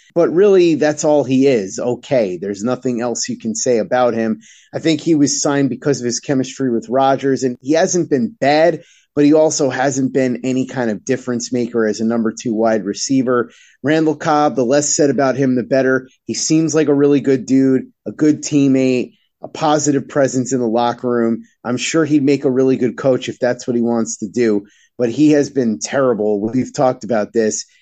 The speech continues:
By several different metrics, he is the worst wide receiver in the N F L to get any kind of significant snaps this season. So hopefully they do something to change that dynamic and give somebody else, maybe Xavier Gibson,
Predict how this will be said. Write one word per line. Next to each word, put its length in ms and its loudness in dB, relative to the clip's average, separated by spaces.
By 380 2
several 560 0
different 400 -2
metrics, 500 -2
he 240 0
is 260 0
the 160 -2
worst 460 0
wide 280 0
receiver 520 -2
in 100 0
the 140 0
N 120 -2
F 180 -6
L 220 0
to 120 -10
get 160 -2
any 240 -2
kind 200 -4
of 80 -6
significant 640 -8
snaps 400 -6
this 200 -10
season. 360 -8
So 280 -4
hopefully 680 0
they 120 0
do 240 2
something 580 -2
to 100 -4
change 640 -2
that 240 -2
dynamic 560 -2
and 240 -4
give 160 0
somebody 420 -2
else, 280 -2
maybe 240 -2
Xavier 380 -2
Gibson, 560 -4